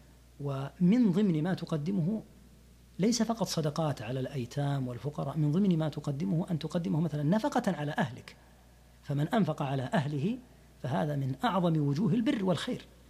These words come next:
ليس أمر المال مقصوراً على، يعني، في نفعك، آه، انتفاعك به في الآخرة، ليس مقصوراً فقط على الصدقات مثلًا وبناء المساجد وطباعة الكتب وتوزيع المصاحف.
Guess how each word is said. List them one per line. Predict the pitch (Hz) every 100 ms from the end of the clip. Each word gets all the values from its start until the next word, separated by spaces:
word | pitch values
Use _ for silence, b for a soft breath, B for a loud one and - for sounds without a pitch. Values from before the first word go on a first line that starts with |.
| - - -
ليس | 170 294 -
أمر | 185 - 208 170
المال | 160 170 151
مقصوراً | 143 - 175 151 151 175 226 - - -
على، | - 147 143 147 - 139
يعني، | 120 120
في | 143
نفعك، | 160 - 139
آه، | 135 143 - - - - - - - - 123 123 120 - -
انتفاعك | 147 - 151 147
به | 160 139
في | 143
الآخرة، | 170 143 160
ليس | 156 277
مقصوراً | 247 - - 254 196
فقط | 180 170
على | 117 127
الصدقات | - 131 117 - 160 170 151
مثلًا | 131 143
وبناء | 120 120 123 147
المساجد | 131 117 147 156 175 175 160 B B B -
وطباعة | 127 120 135 139 127
الكتب | 147 143 175 190 165
وتوزيع | 135 135 135 160
المصاحف. | 156 143 170